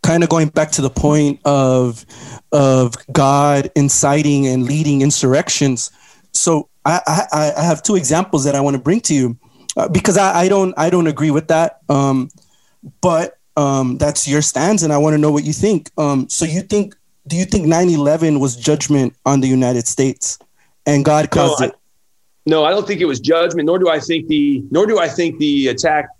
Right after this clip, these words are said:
Speaker 2: on the Capitol was judgment. I think it's a shaking. I think the Lord is shaking us and saying, "Wake up.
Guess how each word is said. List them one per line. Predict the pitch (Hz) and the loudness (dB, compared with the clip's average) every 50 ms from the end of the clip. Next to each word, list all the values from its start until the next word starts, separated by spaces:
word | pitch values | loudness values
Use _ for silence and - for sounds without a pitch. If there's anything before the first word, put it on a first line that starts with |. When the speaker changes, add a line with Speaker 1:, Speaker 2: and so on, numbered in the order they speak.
| _ 104 98 - 123 | _ -10 -6 -4 -2
Speaker 2:
on | 147 139 | -2 -2
the | 127 113 | -4 -4
Capitol | - 175 202 254 180 - 120 110 107 107 117 | -2 -2 -2 -2 -2 -2 -4 -2 -2 -2 -4
was | 110 104 | -4 -4
judgment. | 104 104 135 120 113 107 104 95 117 | -2 0 0 0 0 -2 -4 -4 -4
I | 151 | -4
think | 185 196 - | -4 -4 -6
it's | 170 123 - | -4 -4 -4
a | 123 | -4
shaking. | - - - - 208 240 262 254 - 139 107 101 101 104 | -4 -4 -2 0 0 0 0 -2 -4 -6 -6 -4 -4 -4
I | 131 | -4
think | 139 - 190 170 - | -2 -2 -4 -2 -2
the | 165 | -2
Lord | 151 156 160 151 143 | 0 0 0 0 -2
is | 127 - | -4 -6
shaking | - - - 196 214 262 294 262 - 151 131 123 120 | -6 -2 0 0 0 0 -2 -2 -2 -4 -4 -2 -2
us | 120 120 131 165 - - - - | -2 -2 -2 -4 -4 -8 -8 -6
and | 143 139 | -6 -6
saying, | 120 - 165 151 147 139 135 | -2 -2 0 0 0 0 -2
"Wake | 127 127 135 151 - 226 | 0 0 -2 -2 0 0
up. | 269 330 311 - - - | 0 0 0 -2 -4 -8